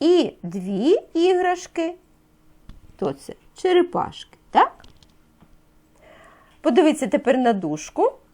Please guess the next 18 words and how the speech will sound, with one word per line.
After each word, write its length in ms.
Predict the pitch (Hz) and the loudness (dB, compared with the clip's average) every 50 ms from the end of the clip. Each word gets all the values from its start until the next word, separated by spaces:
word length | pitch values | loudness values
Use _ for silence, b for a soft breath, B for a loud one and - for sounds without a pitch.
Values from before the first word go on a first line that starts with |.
| _ - 202 | _ -6 0
Яке 520 | 254 403 480 523 - - 415 392 302 240 | 2 4 4 2 2 2 4 4 6 4
запитання 680 | 208 220 220 208 - 233 - - 220 196 185 196 185 | 4 0 -4 -4 -4 -6 -2 2 2 2 2 2 -2
ми 100 | 208 226 | -2 -4
поставимо 800 | - - 185 185 185 - - - 156 131 131 143 190 240 269 294 | -4 -4 -4 -6 -6 -4 0 2 2 4 2 2 0 -2 -2 0
до 160 | 247 320 339 | 0 0 -2
цієї 460 | 330 - 339 330 330 339 330 330 320 | -2 0 0 0 0 2 2 2 2
умови? 480 | 320 311 302 320 311 311 302 311 311 311 311 _ _ _ _ _ _ _ _ _ _ _ _ _ _ _ _ _ _ _ _ _ _ _ _ _ _ _ _ _ _ _ _ _ _ _ - | 2 2 2 4 4 2 2 0 -4 -8 -10 _ _ _ _ _ _ _ _ _ _ _ _ _ _ _ _ _ _ _ _ _ _ _ _ _ _ _ _ _ _ _ _ _ _ _ 2
Так, 420 | - 294 294 262 254 269 - - _ | 4 6 6 6 6 4 -2 -12 _
скільки 1400 | - - - - - - _ _ - 202 202 202 220 233 269 339 349 381 381 392 381 - - 339 349 359 349 370 - - _ | -18 -16 -16 -16 -16 -18 _ _ -10 -6 -4 -2 -2 2 2 4 6 6 4 4 0 -4 -2 2 2 2 2 0 -4 -8 _
всього? 1080 | - - - - - - 254 262 269 277 247 220 - 247 254 254 240 180 151 113 - - _ _ _ _ _ _ _ _ _ b b b b b b | -20 -20 -20 -14 -8 -4 0 2 2 2 0 -2 -6 -6 -4 -2 0 0 0 -2 -6 -10 _ _ _ _ _ _ _ _ _ b b b b b b
Тому 300 | - 233 254 254 240 240 | -2 0 0 0 0 -2
що 220 | 240 - 240 226 | -2 -2 -2 0
у 20 | 214 | 2
нас 260 | 226 180 180 180 180 | 2 2 2 2 -2
дужка 720 | 180 180 180 160 165 202 262 339 403 403 - - - 170 | -6 -6 -4 -4 -2 2 4 4 4 4 2 -2 -4 -4
фігурна. 920 | 156 - - 214 247 269 269 254 277 302 262 233 190 156 - - - - - | -4 -4 -6 -4 -4 -4 -2 -2 0 0 0 0 -2 -4 -6 -10 -16 -18 -18
Скільки 1000 | - - - - - - 190 190 202 220 247 294 349 370 370 370 - - - - _ | -18 -20 -20 -18 -12 -10 -6 -4 -2 0 2 4 4 4 2 0 -4 -10 -12 -12 _
всього? 760 | - - - - - 175 208 262 240 175 190 160 135 113 - | -20 -20 -14 -6 -2 0 0 0 0 -2 -4 -6 -6 -6 -8